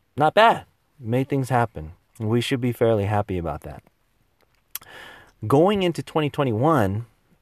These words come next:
uh, and the fact that we now have a vaccine, we may think to ourselves, "Hey, it's time to kind of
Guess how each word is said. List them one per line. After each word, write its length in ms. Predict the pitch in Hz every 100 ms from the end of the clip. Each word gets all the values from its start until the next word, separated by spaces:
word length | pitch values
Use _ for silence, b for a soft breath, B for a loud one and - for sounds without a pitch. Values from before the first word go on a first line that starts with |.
| -
uh, 400 | 107 107 107 110 -
and 360 | 123 123 123
the 60 | 123
fact 260 | 156 165 139
that 120 | 110
we 80 | 117
now 160 | 113
have 180 | 117 113
a 80 | 101
vaccine, 680 | 95 92 - 107 85 80 - B B B B
we 120 | 135
may 140 | 160 156
think 180 | 220 -
to 80 |
ourselves, 540 | 147 117 - 107 107 - -
"Hey, 320 | 151 101 - -
it's 240 | 117 -
time 400 | - - 135 143
to 140 | 143 123
kind 240 | 127
of 100 | 120